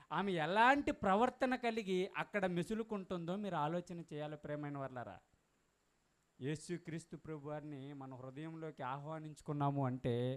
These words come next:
మన యొక్క బిహేవియర్ ఎలా ఉండాలో మీరు ఆలోచన చేయండి. మన ఇంటి దగ్గర ఎలా ఉండాలో మీరు ఆలోచన చేయండి. మన పక్క వారితో మనకు సమాధానం ఉందా?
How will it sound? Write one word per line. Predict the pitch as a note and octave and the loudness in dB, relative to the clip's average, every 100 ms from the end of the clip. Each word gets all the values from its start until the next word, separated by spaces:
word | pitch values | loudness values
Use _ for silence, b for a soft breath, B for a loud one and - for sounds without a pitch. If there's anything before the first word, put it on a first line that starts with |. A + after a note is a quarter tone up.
| b b b - | b b b 0
మన | A#2+ B2+ | 4 6
యొక్క | C3+ C3 C3+ | 4 4 0
బిహేవియర్ | A2+ C#3+ - D#3 D#3+ | 8 10 12 10 6
ఎలా | D3 C#3+ D3+ | 4 4 2
ఉండాలో | C#3 C#3+ C#3 C#3+ | 0 0 2 2
మీరు | C3 B2+ | 2 2
ఆలోచన | B2 B2+ C3 A#2+ A#2 | 2 0 -2 -6 -6
చేయండి. | A2+ G2+ G2 _ _ _ _ _ _ _ _ _ _ _ _ _ _ A#2+ | -8 -8 -14 _ _ _ _ _ _ _ _ _ _ _ _ _ _ -4
మన | C3+ | -2
ఇంటి | C#3 C#3+ D#3 G3 | 0 0 2 2
దగ్గర | F3+ F3+ D3 E3+ | 6 6 6 6
ఎలా | D#3 D#3+ D#3+ | 8 8 6
ఉండాలో | D3+ D3+ D3+ | 4 4 4
మీరు | D3 C3+ | 4 4
ఆలోచన | B2+ C3+ C#3 C#3 B2+ B2 | 4 4 0 -2 -4 -6
చేయండి. | A#2 G#2 F#2 G#2 _ _ _ _ _ _ _ _ _ _ _ _ _ _ _ _ _ _ _ _ _ _ _ _ _ _ _ _ _ _ _ _ _ _ _ _ _ | -6 -8 -14 -18 _ _ _ _ _ _ _ _ _ _ _ _ _ _ _ _ _ _ _ _ _ _ _ _ _ _ _ _ _ _ _ _ _ _ _ _ _
మన | B2+ A#2+ | -2 0
పక్క | B2 B2 D#3 | 2 2 4
వారితో | D3+ D3+ D3+ | 6 6 2
మనకు | C#3 C3+ | 0 -2
సమాధానం | A#2+ B2+ C3 C#3+ C#3+ C3+ | 0 0 2 0 0 -2
ఉందా? | B2+ B2+ D3+ | -4 -4 -6